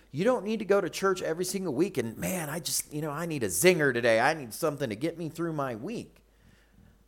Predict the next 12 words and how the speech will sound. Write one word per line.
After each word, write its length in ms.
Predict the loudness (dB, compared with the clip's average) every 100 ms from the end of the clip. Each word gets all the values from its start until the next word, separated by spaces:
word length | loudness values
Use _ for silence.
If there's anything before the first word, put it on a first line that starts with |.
| -4
No, 340 | 2 4 4
that's 300 | 2 0 -2
tr-, 240 | -8 -8 -4 0
that's 260 | 0 -2
treating 500 | -8 -6 -2 -2 2
it, 260 | 2 2 2
that's 220 | 0 4
not 260 | 4 4 0
what 100 | -2
church 320 | 0 0 0
is 140 | -6
for. 540 | -6 -6 -4 -4 -6